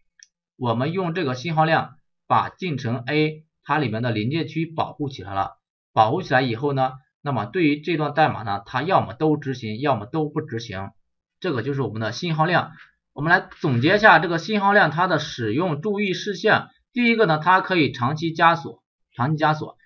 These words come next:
因为它呢适用于进程上下文，因为我们前面的例子我们也看到了，它适用于进程中的，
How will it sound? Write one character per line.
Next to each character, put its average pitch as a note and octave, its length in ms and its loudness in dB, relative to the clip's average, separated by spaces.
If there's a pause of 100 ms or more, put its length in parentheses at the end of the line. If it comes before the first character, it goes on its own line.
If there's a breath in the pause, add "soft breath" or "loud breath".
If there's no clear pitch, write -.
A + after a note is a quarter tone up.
(120)
因 G3+ 160 2
为 G#3 140 2
它 G3 240 6
呢 C#3+ 280 2 (220)
适 - 180 -6
用 F#3 120 0
于 C#3+ 160 0
进 E3+ 240 -2
程 C3+ 160 -2
上 C#3+ 200 -2
下 C#3 160 2
文， G2 240 -4
因 C#3+ 140 -4
为 D#3+ 80 -2
我 C3 40 -2
们 A#2 160 -4
前 B2 160 -4
面 D3 100 -2
的 D3+ 60 -2
例 C#3 40 -4
子 A2+ 80 -6
我 G2+ 60 -6
们 G#2+ 100 -4
也 G#2+ 80 -4
看 C#3 200 -4
到 G#2 80 0
了， F2+ 160 -4
它 C3+ 160 0
适 C#3+ 120 -8
用 B2 80 -2
于 B2 100 -2
进 D3+ 200 -4
程 A#2+ 240 -6
中 B2+ 160 -6
的， A#2 200 -4